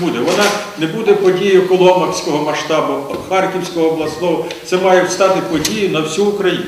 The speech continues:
Українська діаспора країн Балтії повністю підтримує і надасть свої пропозиції, вс-,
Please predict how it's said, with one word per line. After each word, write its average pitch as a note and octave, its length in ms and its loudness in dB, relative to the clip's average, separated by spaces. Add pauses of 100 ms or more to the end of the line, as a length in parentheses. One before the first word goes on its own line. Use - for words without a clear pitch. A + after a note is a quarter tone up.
(1000)
Українська F3+ 500 0
діаспора F3 520 0
країн D#3 440 -4
Балтії D#3 480 0
повністю C#3+ 420 -4
підтримує D3+ 680 -6 (1400)
і C3+ 300 0 (720)
надасть C3+ 480 -2
свої C3 240 -2
пропозиції, C3 720 -4
вс-, - 200 -8